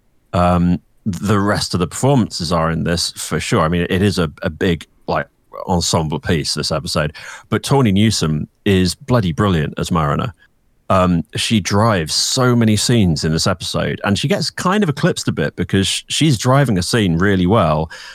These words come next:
but it be, it will be somebody else's line that you remember from it, I guess. Um, so,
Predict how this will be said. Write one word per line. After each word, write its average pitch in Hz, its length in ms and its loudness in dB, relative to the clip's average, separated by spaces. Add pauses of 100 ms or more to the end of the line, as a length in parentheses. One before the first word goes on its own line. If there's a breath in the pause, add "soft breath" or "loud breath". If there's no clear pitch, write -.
(160 loud breath)
but - 280 -2
it 110 160 0
be, 104 240 0
it 110 100 2
will 104 80 2
be 101 160 2
somebody 98 340 0
else's 92 300 0
line 90 340 2
that 80 120 -4
you 80 100 0
remember 85 400 2
from 76 260 -4
it, - 120 -4
I 78 80 -4
guess. 78 360 -6 (500 loud breath)
Um, 92 420 2 (180)
so, 92 540 2